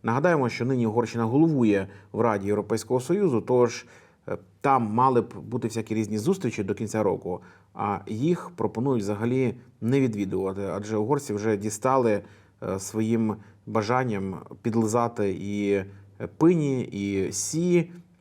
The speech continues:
і навіть ще не обраному Трампу. Більш детально про це ми писали на нашому Telegram-каналі. Посилання буде в описі до цього відео. Підписуйтесь, дуже багато класної інформації, будемо раді вас там бачити.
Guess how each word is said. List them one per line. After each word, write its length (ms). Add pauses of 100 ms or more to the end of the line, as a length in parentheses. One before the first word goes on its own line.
(120)
і 160
навіть 540
ще 240
не 120
обраному 580
Трампу. 340 (300)
Більш 180
детально 420
про 100
це 140
ми 80
писали 340
на 80
нашому 260
Telegram-каналі. 760 (300)
Посилання 380
буде 160
в 160
описі 260
до 100
цього 200
відео. 200
Підписуйтесь, 640 (280)
дуже 200
багато 240
класної 300
інформації, 480
будемо 360
раді 440 (100)
вас 560
там 280
бачити. 380